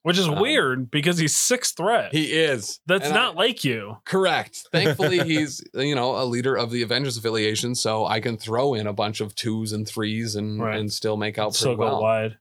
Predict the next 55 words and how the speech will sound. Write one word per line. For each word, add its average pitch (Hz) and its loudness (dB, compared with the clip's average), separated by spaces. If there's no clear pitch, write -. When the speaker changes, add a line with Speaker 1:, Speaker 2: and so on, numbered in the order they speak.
Speaker 2:
Granted, 127 0
Speaker 3:
Yeah. 104 -8
Speaker 2:
we, 127 -2
we 117 -2
played 120 0
a 113 -4
twenty 113 -4
threat 104 -2
crisis, 123 -2
so 104 0
it 95 -4
wasn't 113 -6
super - -4
difficult 113 -2
either, 127 -2
uh, 113 -2
to, 113 -2
to 120 -6
fit 117 -4
in 110 -4
what 117 -2
I 104 0
wanted 120 -4
to, 101 -4
but 104 -4
I, 120 2
I 131 2
wanna 160 2
run 107 -2
a 101 -2
bunch 113 -2
of 101 -2
lists 120 -2
around 85 -4
him. 92 -4
I 107 -4
wanna 117 -2
run 110 -2
him 110 -4
with 95 -6
Quicksilver. 120 -2
I 107 0
wanna 104 -2
run 101 -2
him 98 -4
with 95 -4
Hawkeye 117 2
and, 107 -4
uh, 101 -4
Three 123 -4
Point 117 -4
Black 98 -8
Widow, 131 0
Agent 117 -4
Widow. 123 -4